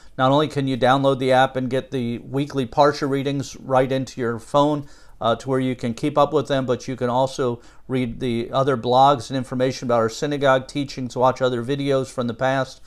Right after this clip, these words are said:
and you can make donations to our synagogue should you feel led to support the ministry here at Brit Am just by using the app or online at shalom pensacola dot com.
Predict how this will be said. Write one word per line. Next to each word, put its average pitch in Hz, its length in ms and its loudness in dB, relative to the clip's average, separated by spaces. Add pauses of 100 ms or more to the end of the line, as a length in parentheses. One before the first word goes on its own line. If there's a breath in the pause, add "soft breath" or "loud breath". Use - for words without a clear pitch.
(460 soft breath)
and 185 500 0
you 147 160 -4
can 143 180 -6
make 135 200 -2
donations 123 640 -2
to 120 120 -4
our 110 100 0
synagogue 110 560 -8
should 113 220 -12
you 110 120 -10
feel 107 220 -6
led 107 260 -2
to - 100 -20
support - 480 -6 (360 soft breath)
the 117 80 -4
ministry 113 500 -2
here 101 200 -2
at - 120 -6
Brit 107 180 -6
Am 104 260 -2 (260 soft breath)
just 120 260 -4
by 113 120 2
using 110 400 -4
the 90 120 -10
app 110 400 -4
or 139 360 2
online 120 500 0
at - 100 -6
shalom 113 500 -4
pensacola 104 760 -6
dot 95 260 -6
com. 92 240 -12